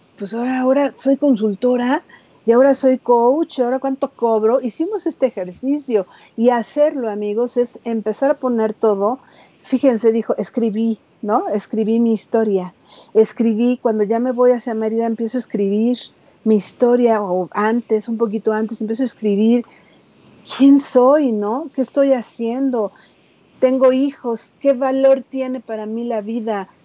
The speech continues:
Tengo este puesto, soy una superdirectora, gano dinero, aprendí portugués, ¿no? Este, me <laughs> obedecen en muchos lados, tengo un esposo, tengo dos hijos,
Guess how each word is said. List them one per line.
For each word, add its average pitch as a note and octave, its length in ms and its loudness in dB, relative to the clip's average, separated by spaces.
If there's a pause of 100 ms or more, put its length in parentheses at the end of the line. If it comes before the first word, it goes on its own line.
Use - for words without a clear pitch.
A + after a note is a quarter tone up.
(120)
Tengo B3+ 240 0
este A#3 240 -4
puesto, B3 580 -2
soy B3 220 -2
una B3 180 0
superdirectora, A3+ 1000 0
gano A#3 380 0
dinero, A#3 720 0 (400)
aprendí B3 960 2
portugués, B3 920 0
¿no? C4+ 160 4 (440)
Este, A3 420 0
me B3+ 220 -2
<laughs> B3 60 2
obedecen C4+ 560 2
en C4 180 -4
muchos C4+ 320 -8
lados, B3+ 760 -4 (400)
tengo C4+ 240 -4
un C4 120 -6
esposo, B3 540 -10
tengo G3+ 400 -10
dos A3 280 -6
hijos, F3+ 480 -8